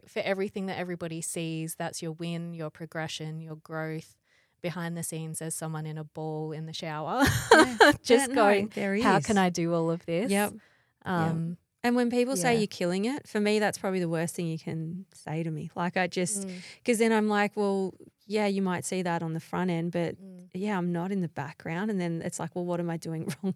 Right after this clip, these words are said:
Speaker 2: then?"
Speaker 1: Yeah.
Speaker 2: And that, oh my God, I just, how else am I gonna get through this so people don't see this part? And,
Speaker 1: Mm.
Speaker 2: um, yeah, and I
Speaker 1: Yeah.
Speaker 2: know we should share, sh-, but it, there's, there's things that you just don't, like, f-,
Speaker 1: Yep.
Speaker 2: yeah, that you need to deal with yourself and try and <laughs> figure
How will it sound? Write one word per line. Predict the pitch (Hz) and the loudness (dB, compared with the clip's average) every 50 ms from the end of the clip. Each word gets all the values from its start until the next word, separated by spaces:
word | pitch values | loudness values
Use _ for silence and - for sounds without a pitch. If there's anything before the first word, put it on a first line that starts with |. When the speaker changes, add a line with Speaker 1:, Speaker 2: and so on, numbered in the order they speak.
| - _ - | -6 _ -4
Speaker 2:
then?" | - 196 220 220 | -2 -2 -2 0
Speaker 1:
Yeah. | 226 226 220 214 214 208 202 190 185 180 180 190 | -2 -2 -2 -2 -2 -2 -2 -2 -4 -4 -4 -2
Speaker 2:
And | 202 214 220 220 214 | 0 2 4 4 6
that, | 208 202 - - | 4 4 4 2
oh | 220 226 220 | 0 0 0
my | 214 202 | 0 0
God, | 196 - 196 196 196 196 185 | 0 0 0 0 2 2 2
I | 185 180 | 2 0
just, | 175 185 175 - - - - - - | 0 -2 -2 -4 -6 -8 -10 -10 -10
how | - - - 196 196 196 202 | -8 -6 -2 0 2 2 4
else | 196 190 190 190 - 196 | 4 2 2 0 -2 -2
am | 190 | -2
I | 180 170 | -2 -2
gonna | 180 175 170 | -2 0 0
get | 170 - - | -2 -2 -4
through | - - 185 180 180 | -4 -4 -2 0 0
this | 170 175 165 | 0 0 -2
so | - - 170 | -2 -4 -4
people | - - 180 165 175 | -4 -4 -4 -2 -2
don't | 170 165 - - - | -2 -4 -4 -6 -6
see | - - - 175 185 196 185 | -6 -4 -2 0 2 2 2
this | 185 175 - | 2 0 -2
part? | - - - 165 165 151 147 143 - - | -6 -6 -6 -4 -4 -2 -4 -6 -6 -8
And, | 156 147 156 160 - - - _ - | -8 -6 -6 -6 -8 -10 -16 _ -12
Speaker 1:
Mm. | 262 269 262 247 226 202 185 180 | -10 -8 -6 -4 -4 -6 -4 -4
Speaker 2:
um, | 165 165 165 160 160 165 165 170 - - | -2 -2 -2 -2 -2 -2 -4 -6 -4 -2
yeah, | 339 330 | 0 2
and | 240 220 | 2 2
I | 247 | 2
Speaker 1:
Yeah. | 269 | 2
Speaker 2:
know | 294 294 294 269 | 4 2 2 2
we | 240 214 | 2 0
should | - - 208 180 | 0 -2 -2 -2
share, | - - 170 160 165 - | 0 0 0 0 0 -2
sh-, | - - - - | -4 -8 -10 -6
but | 190 185 - 208 - _ _ - | -2 0 0 0 0 _ _ -6
it, | - 202 - _ | -6 -6 -6 _
there's, | - 214 220 226 202 - | 4 6 6 6 4 2
there's | - - 233 233 - | 0 2 2 2 2
things | - 254 254 262 262 226 | 0 0 2 2 2 0
that | 233 - | 0 -2
you | 220 | -2
just | 190 175 190 185 - - | 0 0 0 -2 -2 -4
don't, | 160 151 160 170 220 262 - - | -4 -2 0 2 0 0 0 0
like, | 175 170 170 - | 0 0 0 -2
f-, | - - - - _ | -6 -14 -20 -20 _
Speaker 1:
Yep. | 285 - 196 | -6 -2 0
Speaker 2:
yeah, | 185 170 156 147 | 0 2 0 0
that | 156 - | -2 -2
you | - 196 | 0 0
need | 196 190 185 185 175 | 0 2 0 0 -2
to | - 175 | -4 -4
deal | - 165 165 165 165 | -4 -2 -2 0 0
with | 170 170 - | 0 0 -2
yourself | 165 151 - 165 156 151 - | -4 -4 -2 -2 -4 -2 -4
and | 170 170 | -4 -4
try | - 160 151 | -2 -2 -4
and | 151 151 | -4 -2
<laughs> | - | -2
figure | 180 165 180 | -2 -2 -2